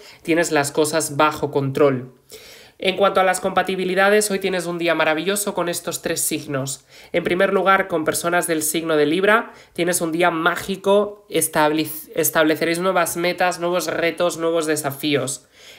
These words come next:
En segundo lugar, con personas del signo de Virgo, tienes un día increíble,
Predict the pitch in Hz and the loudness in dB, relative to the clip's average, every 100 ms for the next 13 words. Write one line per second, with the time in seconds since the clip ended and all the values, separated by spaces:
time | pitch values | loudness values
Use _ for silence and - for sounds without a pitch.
0 | - 175 175 180 185 190 180 180 - 170 | 0 0 2 0 0 0 2 2 2 0
1 | 160 160 175 170 170 170 156 - 175 165 | -2 -2 -2 -2 0 -2 -2 -2 -2 -2
2 | 156 156 202 208 190 214 247 - - - | 0 2 2 2 4 2 2 -4 -20 -10
3 | - 170 175 170 165 175 165 147 151 151 | -2 -2 -2 -4 -2 -2 -2 -4 0 2
4 | 196 208 220 220 - | 2 2 2 2 -6